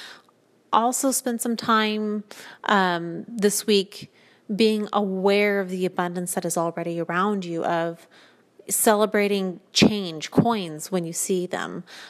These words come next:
of celebrating the times when you found, you know,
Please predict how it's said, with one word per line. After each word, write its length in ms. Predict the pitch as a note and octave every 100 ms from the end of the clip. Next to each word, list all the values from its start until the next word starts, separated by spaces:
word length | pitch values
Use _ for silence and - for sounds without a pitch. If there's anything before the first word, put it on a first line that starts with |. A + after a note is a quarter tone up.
| -
of 420 | F#3+ F3+ E3+ E3+ - -
celebrating 800 | - G#3 G3 G3+ G3 F#3+ G3 F#3
the 80 |
times 460 | F3+ G3+ F#3+ F#3 F3+
when 160 | F#3+ F#3
you 140 | F#3
found, 680 | - G#3 F#3 F3+ F3+ F3+ - - - - -
you 120 | - F#3+
know, 240 | F3 E3+